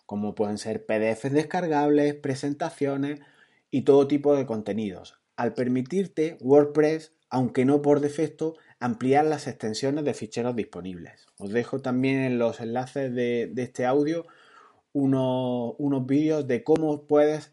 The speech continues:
ampliar esas, esas disponibilidades o esas extensiones que puedes poner a disposición de los demás.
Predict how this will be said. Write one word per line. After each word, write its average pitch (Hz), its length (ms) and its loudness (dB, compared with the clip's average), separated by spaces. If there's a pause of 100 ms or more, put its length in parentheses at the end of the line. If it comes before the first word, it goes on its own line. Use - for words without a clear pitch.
ampliar 131 480 0
esas, 139 440 -4
esas 139 260 -6
disponibilidades 127 760 -2
o 127 100 -2
esas 131 220 -6
extensiones 127 640 -6 (480)
que 117 120 -6
puedes 127 220 -2
poner 131 340 -4
a 120 80 2
disposición 107 600 -8
de 113 100 -4
los 90 140 -10
demás. 80 300 -18